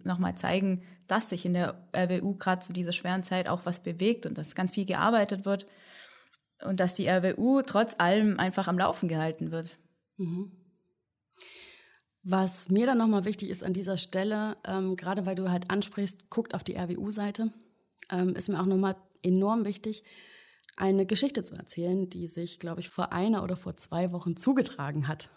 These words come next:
Speaker 2: an unserer Hochschule. So viel zum Thema Kuriositäten unserer Hochschulfamilie. Die einzelnen Fakultäten haben natürlich individuelle Wege, die sie gehen in der Umsetzung der digitalen Lehre. Und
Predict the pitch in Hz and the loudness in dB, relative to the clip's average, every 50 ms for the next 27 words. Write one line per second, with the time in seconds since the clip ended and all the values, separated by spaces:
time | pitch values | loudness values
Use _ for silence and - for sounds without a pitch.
0 | _ - 156 156 - 147 - - - 147 147 - - - - - - - - 165 | _ -6 -6 -4 -4 -4 -8 -6 -8 -8 -10 -10 -12 -12 -14 -12 -12 -12 -12 -12
1 | 160 - _ - - - - - - - - _ - - - 180 - 196 180 - | -12 -14 _ -20 -20 -20 -20 -20 -20 -20 -20 _ -12 -6 -6 -4 -4 -4 -2 0
2 | - 180 175 175 - 185 185 190 196 190 190 190 190 - 269 269 254 220 202 196 | 2 2 2 2 0 2 4 4 4 4 2 0 0 0 2 4 4 4 2 0
3 | 170 180 - - - 165 160 - 175 - 175 165 175 180 202 226 - 202 - - | 0 -2 -4 -4 -6 -4 -2 -2 -2 -2 -2 -4 -4 -4 -4 -4 -6 -8 -8 -6
4 | 80 151 - 78 78 76 78 76 - _ _ _ _ _ _ _ _ _ _ _ | -6 -6 -4 -4 -6 -6 -8 -10 -12 _ _ _ _ _ _ _ _ _ _ _
5 | _ _ _ _ _ _ - - - - - 175 165 - 160 180 196 - 208 208 | _ _ _ _ _ _ -10 -10 -10 -8 -6 -4 -2 0 0 0 0 2 0 0
6 | - 196 185 - 190 185 - 202 214 220 - 269 294 285 - - - - - - | 0 -2 -2 -4 -4 -4 -2 0 0 0 0 -2 -4 -4 -8 -20 -20 -20 -20 -20
7 | - - - _ - 170 190 208 202 190 185 - - 196 196 196 185 - - - | -20 -20 -16 _ -4 -2 0 0 0 -2 -2 -2 -4 -2 -2 -2 -4 -6 -10 -18
8 | - - - _ _ _ _ _ - 220 247 254 226 202 208 214 180 190 - - | -20 -20 -20 _ _ _ _ _ 2 4 4 4 4 2 0 0 0 0 0 0
9 | 196 196 185 180 160 170 196 220 233 - 170 135 147 147 - - - 170 170 - | 0 2 0 0 2 2 4 4 4 2 0 -2 -2 -6 -10 -8 -6 -6 -4 -6
10 | 151 - - 175 175 175 175 147 160 156 147 - - 185 175 170 - - - - | -6 -4 -2 0 2 2 2 0 0 -2 -4 -2 0 0 0 0 -4 -10 -10 -8
11 | - - 143 - 180 156 - 78 - - - - 156 143 147 147 85 - - - | -8 -8 -8 -8 -8 -8 -8 -8 -8 -10 -10 -10 -8 -8 -8 -8 -10 -12 -12 -14
12 | - _ _ _ _ _ _ - _ _ _ _ _ _ _ _ _ - - 160 | -18 _ _ _ _ _ _ -20 _ _ _ _ _ _ _ _ _ -4 0 2
13 | 165 165 160 160 - - | 2 2 0 -2 -6 -10